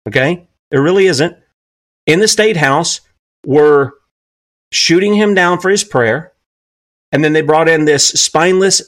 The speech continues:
syrupy, effeminate, emasculated, panty-waisted chaplain that they had who didn't pray to anybody except himself. He never addressed anybody.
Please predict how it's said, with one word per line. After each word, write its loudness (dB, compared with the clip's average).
syrupy, -4
effeminate, 0
emasculated, -2
panty-waisted 0
chaplain 0
that -2
they -2
had -4
who 2
didn't 0
pray 2
to 0
anybody 0
except -2
himself. -2
He -2
never 0
addressed -2
anybody. -6